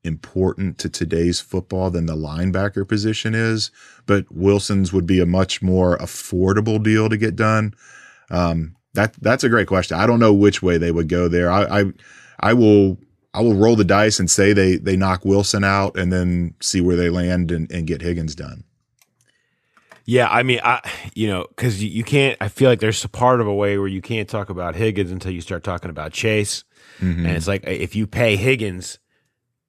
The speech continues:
Speaker 2: thirty million, twenty-five million, I mean, if, if you're talking about T Higgins wanting receiver one type money, the big time type of money, which he's been a top, he, his numbers suggest he was a top ten receiver last year. I mean,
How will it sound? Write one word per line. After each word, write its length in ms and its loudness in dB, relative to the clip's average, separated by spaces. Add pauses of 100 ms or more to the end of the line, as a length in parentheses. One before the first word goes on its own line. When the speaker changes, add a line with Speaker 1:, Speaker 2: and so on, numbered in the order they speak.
(560)
Speaker 2:
thirty 280 2
million, 460 0
twenty-five 640 -4
million, 500 -2
I 120 -6
mean, 340 -4
if, 340 -10
if 160 -8
you're 120 2
talking 320 0
about 340 -4
T 220 -2
Higgins 300 -2
wanting 280 -2
receiver 460 -2
one 300 -2
type 240 -2
money, 320 -4
the 100 -10
big 240 -4
time 260 -4
type 220 -4
of 80 -8
money, 240 -4
which 160 -10
he's 140 -10
been 180 -10
a 40 -12
top, 300 -10
he, 140 -10 (480)
his 180 -12
numbers 380 -8
suggest 400 -10
he 100 -8
was 80 -8
a 100 -14
top 200 -6
ten 160 -8
receiver 400 -8
last 320 -10
year. 240 -14 (800)
I 20 -8
mean, 440 -6